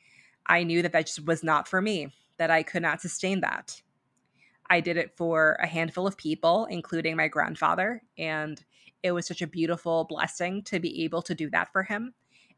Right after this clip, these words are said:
and for my family. But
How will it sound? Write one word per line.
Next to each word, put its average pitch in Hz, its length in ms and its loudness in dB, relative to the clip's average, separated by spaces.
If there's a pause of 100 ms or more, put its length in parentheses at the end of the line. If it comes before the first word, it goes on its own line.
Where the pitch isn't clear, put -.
and 175 240 0
for 170 140 2
my 165 160 2
family. 170 460 -4 (600)
But - 500 0